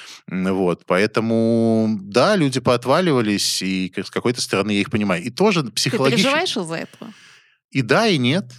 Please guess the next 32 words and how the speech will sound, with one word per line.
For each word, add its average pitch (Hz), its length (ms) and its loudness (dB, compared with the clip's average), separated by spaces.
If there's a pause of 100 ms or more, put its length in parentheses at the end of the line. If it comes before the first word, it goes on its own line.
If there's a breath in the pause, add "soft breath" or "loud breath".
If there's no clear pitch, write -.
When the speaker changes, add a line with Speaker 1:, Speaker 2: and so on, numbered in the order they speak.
(300)
Speaker 1:
Ну, 123 140 -2
наверное, 120 400 2
где-то 113 260 0
есть 139 220 0
это 139 100 -8
переживание 104 680 -2
во 90 100 -4
мне, 90 240 -6
что - 240 -10
вот, 85 320 -10
э, 73 920 -12 (200)
я 131 320 0
перестал 104 420 -2
быть 90 140 -8
частью - 320 -6
сообщества, - 540 -8
и 69 40 -8
сообщество - 540 -10
было, 78 200 -12
пере-, 71 220 -12
перестало 69 480 -10
ко - 140 -12
мне 69 100 -12
каким-то - 300 -16
образом 82 340 -12
относиться. - 540 -10
Ну, 120 80 -2
условное 73 400 -8
вот 67 160 -14
это - 160 -18
сообщество. - 340 -8
Понимаешь, 156 240 -2